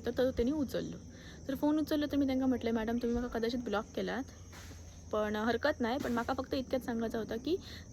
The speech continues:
जा माझा पार्सल तुमच्याकडे पोचला ना, तर कोणीतरी पेडणेकर म्हणून रिसीव्ह केला, तर जर तुमच्यापर्यंत पोचला असत तर ता माझा रिटर्न करू शकतास काय?"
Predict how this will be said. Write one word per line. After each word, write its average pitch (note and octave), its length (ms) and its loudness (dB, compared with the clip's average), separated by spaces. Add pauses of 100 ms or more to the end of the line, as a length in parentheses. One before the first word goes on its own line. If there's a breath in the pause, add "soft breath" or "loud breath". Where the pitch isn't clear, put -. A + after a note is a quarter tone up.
जा A#3+ 180 6
माझा A3+ 260 4
पार्सल A3 420 -2
तुमच्याकडे G#3+ 320 -2
पोचला G#3+ 400 0
ना, E3+ 240 -4
तर A#3 40 -2
कोणीतरी A3 340 0
पेडणेकर G3+ 420 -2
म्हणून A3 240 0
रिसीव्ह G#3 420 -2
केला, F3 220 -2 (440 loud breath)
तर G#3+ 160 0
जर A3+ 200 4
तुमच्यापर्यंत A3+ 480 0 (240)
पोचला A#3+ 360 6
असत F#3 600 -2
तर A#3 140 0
ता A#3+ 80 2
माझा A#3+ 200 2
रिटर्न B3+ 300 4
करू B3+ 160 2
शकतास F3+ 400 -4
काय?" E3+ 180 -8